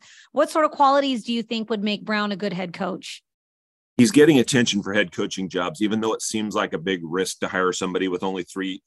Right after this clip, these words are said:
Speaker 2: four years of N F L coaching experience where he is, because anybody who talks to him can tell there's a potential big reward with that big risk.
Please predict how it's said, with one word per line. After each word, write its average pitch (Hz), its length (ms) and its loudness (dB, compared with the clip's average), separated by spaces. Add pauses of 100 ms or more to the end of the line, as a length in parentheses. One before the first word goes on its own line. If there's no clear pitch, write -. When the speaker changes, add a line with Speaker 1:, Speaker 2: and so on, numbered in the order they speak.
Speaker 2:
four 98 220 -2
years 92 260 -4
of 87 80 -4
N 92 100 -2
F 90 120 -8
L 90 100 -2
coaching 92 340 -4
experience 90 540 -6
where 90 140 0
he 87 180 -4
is, 85 180 -4 (220)
because 104 320 0
anybody 127 420 2
who 110 120 -4
talks - 380 -2
to 101 80 -12
him 95 140 -8
can 90 140 -12
tell 107 240 -2
there's 92 180 -2
a - 60 -14
potential 95 380 -6
big 95 280 -2
reward 87 520 -2
with 78 100 -10
that 80 220 -6
big 80 200 -4
risk. 78 440 -6